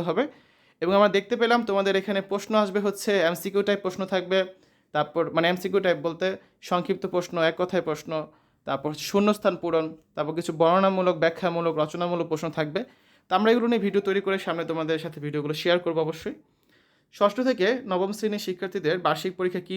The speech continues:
নিয়মে হবে, এমন প্রশ্নের জবাবে এনসিটিভি চেয়ারম্যান বলেন, অনেকটা আগের নিয়মে, অর্থাৎ দুই হাজার বারো সালে প্রণীত জাতীয় শিক্ষাক্রমের আঙ্গিকেই বার্ষিক পরীক্ষা নেওয়া হবে। এক্ষেত্রে শিক্ষার্থীদের ছোট প্রশ্ন, বড় প্রশ্ন, এমসিকিউ টাইপ প্রশ্নের উত্তর দিতে হবে।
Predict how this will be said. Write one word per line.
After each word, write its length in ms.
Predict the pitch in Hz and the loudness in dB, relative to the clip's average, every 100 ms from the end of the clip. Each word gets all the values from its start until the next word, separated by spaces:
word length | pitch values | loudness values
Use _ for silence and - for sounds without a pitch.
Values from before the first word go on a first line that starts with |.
| 190 | -2
নিয়মে 240 | 202 202 190 | -2 -2 0
হবে, 200 | 156 160 262 _ _ _ - | 0 0 -2 _ _ _ -2
এমন 200 | 160 214 240 | 2 2 2
প্রশ্নের 280 | 226 240 214 | -2 -2 2
জবাবে 260 | 208 220 160 | 2 4 4
এনসিটিভি 400 | 170 208 208 208 | 2 -2 -4 -4
চেয়ারম্যান 340 | 214 202 208 208 | 0 0 2 0
বলেন, 260 | 185 143 190 240 _ _ | 0 0 0 -4 _ _
অনেকটা 300 | 156 165 190 160 | -8 -6 -2 0
আগের 180 | 160 165 | 0 -2
নিয়মে, 240 | 147 135 135 | 0 0 0
অর্থাৎ 200 | 127 208 | -2 -6
দুই 120 | 196 165 | -10 -4
হাজার 140 | 160 143 | -2 2
বারো 160 | 156 180 | 0 0
সালে 160 | 214 214 | -2 -2
প্রণীত 260 | 214 214 214 330 - _ _ _ - | -2 -2 -2 -6 -8 _ _ _ -2
জাতীয় 360 | 180 202 214 | 2 2 2
শিক্ষাক্রমের 560 | 214 196 196 185 180 175 - | -2 -4 -6 -4 -2 -2 -2
আঙ্গিকেই 380 | 160 170 165 262 262 | -4 -4 -2 -4 -2
বার্ষিক 240 | 151 151 151 | -4 -4 -6
পরীক্ষা 260 | 143 139 131 | -6 -4 -4
নেওয়া 160 | 127 117 | -4 -4
হবে। 180 | 113 - - _ _ _ _ | -8 -16 -20 _ _ _ _
এক্ষেত্রে 360 | 190 214 262 262 | 2 4 4 2
শিক্ষার্থীদের 600 | 262 247 240 240 208 185 208 | 0 0 0 0 0 0 -2
ছোট 180 | - 208 208 196 | -8 -6 -4 -4
প্রশ্ন, 260 | 202 - - - - 147 | -8 -8 -8 -8 -10 -2
বড় 140 | 151 170 | 0 0
প্রশ্ন, 220 | 170 - 202 294 - 160 | -4 -8 -10 -10 -6 -6
এমসিকিউ 360 | 160 170 170 160 | -6 -6 -6 -2
টাইপ 140 | 160 156 | -2 -2
প্রশ্নের 300 | 151 160 147 | -6 -6 -6
উত্তর 180 | 151 156 135 | -6 -6 -6
দিতে 140 | 120 | -8
হবে। 240 | 113 113 | -8 -10